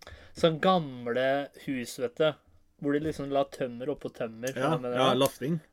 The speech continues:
Speaker 1: Lafting, ja.
Speaker 2: Mm.
Speaker 1: Lofting eller lafting.
Speaker 2: Jeg, jeg tror det heter lafting.
Speaker 1: Jeg landet jo med ryggen inn der, ikke sant? Og så skal jeg reise meg opp, fordi jeg tenkte, nå er
Speaker 2: Ja,
Speaker 1: jeg
Speaker 2: men du
Speaker 1: lam.
Speaker 2: dømmer menn, da.
Speaker 1: <laughs> Skal jeg reise meg opp, og akkurat idet jeg skal reise meg opp, så lander de igjen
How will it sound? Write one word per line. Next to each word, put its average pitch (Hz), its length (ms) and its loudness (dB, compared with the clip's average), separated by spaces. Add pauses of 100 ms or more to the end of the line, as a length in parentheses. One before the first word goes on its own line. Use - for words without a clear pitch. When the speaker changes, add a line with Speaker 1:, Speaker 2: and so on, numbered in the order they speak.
Speaker 1:
Lafting, 165 460 0
ja. 185 100 4
Speaker 2:
Mm. 147 180 0
Speaker 1:
Lofting 143 380 2
eller 147 160 2
lafting. 135 300 0 (320)
Speaker 2:
Jeg, 135 160 4
jeg 143 200 6
tror 135 120 2
det 139 80 6
heter 135 100 0
lafting. 135 240 2
Speaker 1:
Jeg 165 100 10
landet 180 300 6
jo 139 140 0
med 165 100 2
ryggen 151 360 0
inn 147 240 -4
der, 160 280 4
ikke 147 80 -6
sant? 180 400 2 (300)
Og 147 100 -4
så 147 80 -6
skal 160 160 6
jeg 160 80 8
reise 165 320 6
meg 147 140 2
opp, 160 100 -6
fordi 156 140 6
jeg 139 100 2
tenkte, 135 320 -2
nå 135 80 -6
er 135 80 -2
Speaker 2:
Ja, 135 60 2
Speaker 1:
jeg 139 80 2
Speaker 2:
men 135 60 2
du 123 40 4
Speaker 1:
lam. - 140 4
Speaker 2:
dømmer 131 180 4
menn, 120 160 0
da. 110 60 -4 (680)
Speaker 1:
<laughs> - 480 -6
Skal 170 160 6
jeg 180 100 10
reise 190 380 10
meg 165 80 4
opp, 175 100 -6
og 165 140 0
akkurat - 240 0
idet 156 160 2
jeg 131 80 -2
skal 143 220 2
reise 151 260 0
meg 156 80 2
opp, 190 100 -2
så 160 120 4
lander 165 320 4
de 147 40 4
igjen 143 140 2